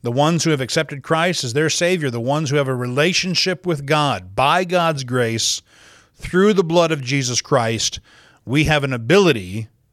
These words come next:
by Christ, not by ourselves, but by Christ working in us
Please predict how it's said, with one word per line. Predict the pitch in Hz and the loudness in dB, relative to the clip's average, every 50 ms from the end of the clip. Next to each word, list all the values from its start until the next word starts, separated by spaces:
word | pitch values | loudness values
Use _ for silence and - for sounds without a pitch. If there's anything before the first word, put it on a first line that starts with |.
| _ - 95 95 95 95 - | _ -20 -20 -20 -20 -8 -2
by | - 135 156 175 202 214 208 208 196 - _ - | 0 2 4 4 4 4 2 2 0 -4 _ -18
Christ, | - - - 226 233 165 113 110 110 - - | -8 -2 0 2 2 2 0 -2 -4 -6 -4
not | 135 139 143 147 | -4 -4 -2 -2
by | 151 151 156 143 | -2 -2 0 0
ourselves, | 147 156 143 - - 196 196 143 113 104 98 98 101 104 - | 0 -2 0 -2 -2 0 0 0 0 0 -4 -10 -12 -14 -12
but | - - 127 110 | -10 -10 -10 -8
by | 117 110 | -8 -8
Christ | 104 - - 151 151 156 180 165 - - | -8 -6 -2 0 0 0 0 -2 -4 -4
working | 117 127 151 160 - - 165 175 | -2 -2 -2 -2 -2 -4 -4 -4
in | 180 202 185 139 | -2 -2 -2 -2
us | 113 107 98 - - - | -2 -4 -6 -8 -8 -10